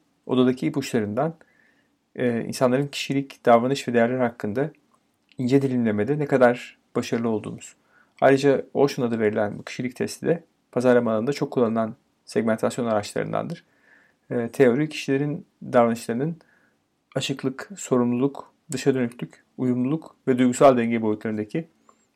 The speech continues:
konularını, e, belirlediğini söylüyor. E, değindiğimiz bir önemli konu da, e, verdiğimiz kararlarda sezgilerimizin ve duygularımızın rolünü anlamanın,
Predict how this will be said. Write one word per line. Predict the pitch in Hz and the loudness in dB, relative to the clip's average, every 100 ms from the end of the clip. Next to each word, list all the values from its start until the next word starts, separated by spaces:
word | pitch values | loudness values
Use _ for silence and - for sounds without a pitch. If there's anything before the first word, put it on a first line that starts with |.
| - | -2
konularını, | 131 123 123 120 120 123 _ _ - | 2 4 4 2 -2 -4 _ _ -8
e, | 117 110 | -6 -4
belirlediğini | 113 107 107 101 | -2 -2 -2 -4
söylüyor. | 101 - 107 - 180 _ _ _ _ - _ _ _ - | -10 -8 -4 -4 -6 _ _ _ _ -20 _ _ _ -4
E, | 127 127 120 120 | 0 0 0 2
değindiğimiz | 131 151 170 180 165 | 4 4 2 -2 4
bir | |
önemli | 165 151 156 | 4 4 2
konu | 156 156 143 | 0 -2 2
da, | 151 - - | 0 0 -6
e, | - 135 131 | -4 -2 4
verdiğimiz | 123 127 143 151 | 4 4 2 -2
kararlarda | 139 127 120 113 139 | 4 4 4 0 -2
sezgilerimizin | - 123 123 123 123 135 | -2 0 2 0 0 -4
ve | 123 | -2
duygularımızın | 113 113 113 113 135 151 _ _ _ _ - | -2 -2 -4 -4 -6 -8 _ _ _ _ 0
rolünü | 117 127 | 0 2
anlamanın, | 113 107 101 143 170 | 2 2 -2 -2 -6